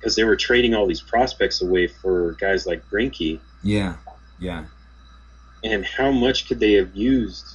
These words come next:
Speaker 1: you know, Pa-, uh, what's his name? Patrick Corbin.
Speaker 2: Oh, yeah, yeah.
Speaker 1: Yeah. I mean, he went down to Tommy John surgery, but they still could have used him in two thousand thirteen.
Speaker 2: Right,
Speaker 1: You know?
Speaker 2: right.
Speaker 1: Things like that. And,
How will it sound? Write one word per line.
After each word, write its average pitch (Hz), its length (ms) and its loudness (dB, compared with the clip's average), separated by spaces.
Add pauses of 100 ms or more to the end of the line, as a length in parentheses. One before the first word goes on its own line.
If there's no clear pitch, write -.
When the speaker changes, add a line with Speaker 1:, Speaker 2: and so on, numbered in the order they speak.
(680)
Speaker 1:
you 98 60 -14
know, 90 120 -6
Pa-, 117 380 -4
uh, 92 320 -2 (540)
what's 107 140 -2
his 104 100 0
name? 90 140 2
Patrick - 380 2
Corbin. 113 480 2 (400)
Speaker 2:
Oh, 98 80 -4
yeah, 98 260 -4 (320)
yeah. 95 240 -8
Speaker 1:
Yeah. 98 140 -2 (380)
I 127 40 0
mean, 135 140 0
he 139 140 4
went 170 180 6
down 151 200 2
to 123 100 4
Tommy 120 340 -2
John 113 280 0
surgery, 95 680 0 (360)
but 110 280 2 (400)
they 110 100 0
still 156 340 2
could - 180 0
have 87 220 2
used 117 360 -4
him 85 160 -6
in 85 120 -4
two - 160 -16
thousand 87 240 -4
thirteen. - 640 -8
Speaker 2:
Right, 85 280 -6
Speaker 1:
You 95 60 -12
know? 87 80 -10
Speaker 2:
right. 80 200 -10 (1700)
Speaker 1:
Things 120 200 -4
like 95 240 0
that. 113 260 2
And, 95 420 0